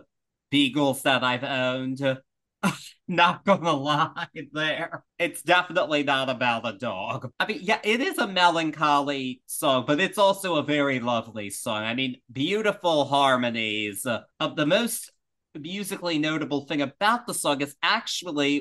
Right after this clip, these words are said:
one of the people who plays on it. Founding member Peter Green, um, left the band early on, but he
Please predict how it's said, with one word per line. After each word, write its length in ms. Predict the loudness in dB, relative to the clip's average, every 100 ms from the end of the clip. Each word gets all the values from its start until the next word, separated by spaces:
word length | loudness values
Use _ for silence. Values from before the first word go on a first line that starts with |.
| -2
one 240 | -2 0
of 160 | -2 -2
the 100 | -6
people 480 | -4 -4 -4 -8 -6
who 300 | -6 -6 -8 _
plays 440 | -6 -4 -4 -4 0
on 340 | 0 0 -2
it. 260 | -4 -4 -6 _
Founding 460 | 0 2 0 -4 -6
member 380 | -4 -4 -2 -4
Peter 480 | -4 -10 -6 -4 -4
Green, 720 | -4 -6 -4 -2 -4 -6 -10 _ _
um, 180 | -6 -6 -2
left 340 | 0 0 0
the 60 | -6
band 520 | 0 2 4 2 -2
early 420 | -2 -2 0 0
on, 320 | 2 4 4 2
but 240 | 0 0
he 480 | -2 -4 -4 -8